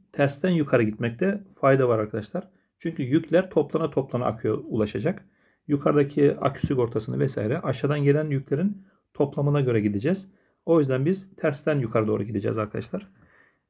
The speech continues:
Planlamamızı böyle yapalım. Arkadaşlar daha önceki videomda bahsetmiştim.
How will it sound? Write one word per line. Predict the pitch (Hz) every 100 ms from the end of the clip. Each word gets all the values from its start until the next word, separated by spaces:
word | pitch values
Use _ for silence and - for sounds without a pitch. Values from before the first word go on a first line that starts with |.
| _ _ -
Planlamamızı | 160 147 131 127 151 151
böyle | 135 110
yapalım. | 107 123 165 - - _ _ _ _ _ _ - -
Arkadaşlar | - 143 165 143 131 120
daha | 131 156
önceki | 156 147
videomda | 147 143 139 131
bahsetmiştim. | 123 151 - 107 -